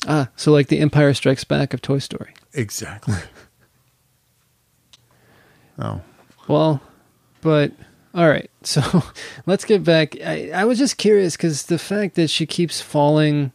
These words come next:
Speaker 1: like, exactly the same, I, I don't know,
Speaker 2: Mm-hmm.
Speaker 1: maybe there's a gag reel somewhere where Darcy Carden face plants sometimes.
Speaker 2: <laughs> At
Speaker 1: Like
Speaker 2: least she's doing it, like, on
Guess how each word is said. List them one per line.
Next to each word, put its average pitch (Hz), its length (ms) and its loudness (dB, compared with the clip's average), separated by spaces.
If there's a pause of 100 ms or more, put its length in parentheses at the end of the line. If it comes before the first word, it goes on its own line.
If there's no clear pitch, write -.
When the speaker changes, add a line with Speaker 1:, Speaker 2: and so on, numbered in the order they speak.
Speaker 1:
like, 139 160 -2
exactly 135 560 0
the 127 100 -2
same, 131 440 -4
I, 139 120 -2
I - 20 0
don't - 100 -8
know, 131 260 0
Speaker 2:
Mm-hmm. 120 100 -8
Speaker 1:
maybe 160 180 2
there's 165 200 4
a 139 80 4
gag 127 320 0
reel 131 240 0
somewhere 135 560 -2
where 156 200 -4
Darcy 143 360 -4
Carden 147 380 -4
face - 260 -6
plants 135 340 -10
sometimes. - 540 -14 (240)
Speaker 2:
<laughs> - 160 -4
At - 1300 -2
Speaker 1:
Like 131 100 2
Speaker 2:
least 175 140 2
she's 175 220 2
doing 139 200 4
it, 131 100 -2
like, 120 180 -2
on 107 320 -4